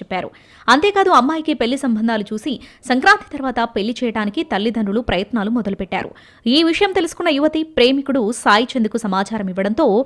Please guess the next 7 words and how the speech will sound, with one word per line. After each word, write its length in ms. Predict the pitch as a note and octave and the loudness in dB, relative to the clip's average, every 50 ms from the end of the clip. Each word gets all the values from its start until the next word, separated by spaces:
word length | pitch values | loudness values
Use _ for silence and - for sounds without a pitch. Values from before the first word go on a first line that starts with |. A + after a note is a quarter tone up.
| - - - - - - G3+ G3+ | -2 -8 -20 -18 -10 -6 -4 -2
ఇద్దరూ 240 | F#3 F#3 B3 D4 D4+ A3 A3+ | 2 4 4 4 4 4 2
వెళ్లిపోయి 380 | A3+ C4+ D4 - C#4+ C4+ D#4+ D#4 A3+ A3+ | 2 0 0 0 0 0 0 0 0 -2
డిసెంబర్ 340 | A3 - B3 A#3+ B3 G#3+ F#3+ | 0 0 0 0 0 0 -2
ముప్పైన 400 | F#3 - - G#3+ G3+ G#3 B3+ E4+ - - - - - A3 B3 | -2 -2 -2 0 0 0 0 -2 -2 -6 -14 -4 2 4 4
ఏలూరులోని 500 | D#4+ F#4 G4 F4+ E4+ E4 D#4+ D4 D4+ D4 G#3 F3+ G#3+ | 6 6 6 4 4 4 4 4 2 0 0 2 2
గంగారమ్మ 500 | A3 B3+ D4 F#4 G4 F#4 F4+ E4+ E4+ D4+ G#3+ B3 | 2 2 4 4 4 2 2 2 0 0 2 2
గుడిలో 240 | A#3 C4+ C#4 A#3+ | 2 4 4 4